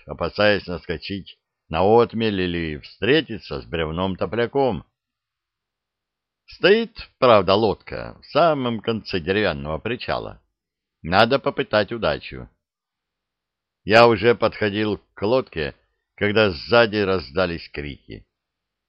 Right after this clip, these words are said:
Обернувшись, я увидел, как из городских ворот выбегают люди в чёрном.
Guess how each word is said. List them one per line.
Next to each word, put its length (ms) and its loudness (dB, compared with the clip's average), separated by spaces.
Обернувшись, 880 -2
я 160 4
увидел, 540 -2
как 200 2
из 200 -4
городских 520 -2
ворот 420 0
выбегают 560 0
люди 380 -2
в 100 -10
чёрном. 760 -4